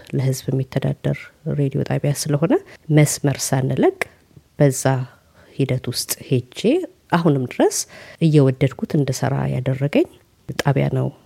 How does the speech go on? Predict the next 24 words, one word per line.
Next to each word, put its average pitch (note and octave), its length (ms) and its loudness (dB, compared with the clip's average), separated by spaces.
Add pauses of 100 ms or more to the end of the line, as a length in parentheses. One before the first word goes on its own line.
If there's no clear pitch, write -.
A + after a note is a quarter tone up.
እና E3 180 -2
በዚህ F#3 260 2
አጋጣሚ F3 440 0
ነው - 180 -6
ኤስቢኤስን - 580 -10 (800)
የተገናኘሁት D3 720 -2
ማለት - 280 -6
እችላለሁ። - 500 -6 (420)
እና G3+ 160 0
በደስታ C4+ 440 2 (160)
አሁንም F#3 340 4
ድረስ - 280 -6 (140)
ደስ - 220 -4
እያለኝ D#3 400 0 (260)
ነው። D#3+ 180 -2 (380)
ኤስቢኤስ D3 460 -4
በምሄድበት D3 680 -4 (580)
ዘመን D3+ 340 0
ሁሉ D3 200 -4 (600)
ደስ - 180 -2 (100)
እያለኝ፣ C#3 420 -2 (440)
ማህበረሰቡንም C#3 760 -2
እያገለገልን C3+ 840 -4
በጋራ C3+ 380 -2